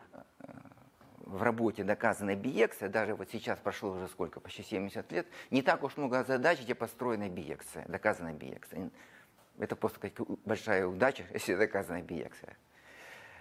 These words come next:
Так, в многомерных задачах там очень с этим делом трудно. И подобные результаты были получены Крейном, но немножко д-,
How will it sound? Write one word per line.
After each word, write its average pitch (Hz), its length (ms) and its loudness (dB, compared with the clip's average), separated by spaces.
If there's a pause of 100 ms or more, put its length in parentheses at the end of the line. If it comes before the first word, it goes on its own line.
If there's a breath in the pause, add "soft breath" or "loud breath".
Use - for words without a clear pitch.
(240 loud breath)
Так, - 240 0
в 90 140 -8
многомерных 143 500 4
задачах 135 380 2
там 127 180 2
очень 123 360 -2
с - 40 -2
этим 107 200 -2
делом 95 300 0
трудно. 78 400 -8 (1120)
И 104 180 -2 (240)
подобные 180 400 4
результаты 139 580 2 (460 loud breath)
были 104 360 0 (220)
получены 101 460 0
Крейном, 143 380 2
но 123 100 2
немножко 123 360 0
д-, 92 120 -6